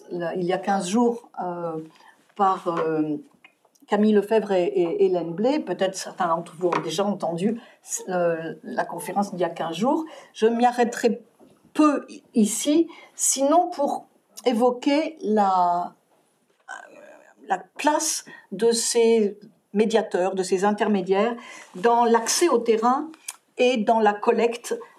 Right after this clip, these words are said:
euh, d'informations, la production de connaissances. En réalité, en fait, il était très, très rare qu'un explorateur se trouve seul, euh, absolument seul.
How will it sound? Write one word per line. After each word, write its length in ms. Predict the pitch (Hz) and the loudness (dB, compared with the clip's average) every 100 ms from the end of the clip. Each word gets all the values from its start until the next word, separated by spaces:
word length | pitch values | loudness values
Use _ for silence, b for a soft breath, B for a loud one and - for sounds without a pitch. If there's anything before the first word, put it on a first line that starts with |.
| _ | _
euh, 140 | 190 185 | 2 4
d'informations, 680 | 202 202 196 196 214 - 147 | 2 0 -2 -2 -4 -4 -4
la 100 | 156 | -4
production 400 | 190 175 - 202 | -4 -6 -4 -2
de 60 | |
connaissances. 680 | - 156 156 - - - - _ _ _ _ _ - B B B B B B _ _ _ - _ _ | -2 -6 -8 -10 -12 -16 -18 _ _ _ _ _ -18 B B B B B B _ _ _ -20 _ _
En 100 | 214 | 0
réalité, 720 | 240 277 208 202 339 359 - _ | 4 2 2 0 0 0 -4 _
en 100 | 208 | -6
fait, 380 | 208 294 302 - | -2 -2 -2 -4
il 120 | 220 | 0
était 260 | 214 214 175 | 2 0 -2
très, 300 | - - 381 | -6 -2 -2
très 220 | - 175 | -2 -6
rare 480 | 160 254 233 - - b b b - | 0 2 2 -2 -10 b b b -2
qu'un 280 | 214 202 202 | 0 2 0
explorateur 680 | - - 196 175 - 247 247 | -2 0 0 2 2 0 0
se 160 | - | -4
trouve 460 | 185 - 233 214 - _ | -6 -2 0 0 -4 _
seul, 520 | - - - - - _ _ _ b b b - | -6 0 0 0 -6 _ _ _ b b b -6
euh, 220 | 175 165 | -4 0
absolument 600 | 156 - - 208 175 165 | 0 -2 -4 -2 -2 -2
seul. 360 | 165 - 135 - | -4 -6 -6 -8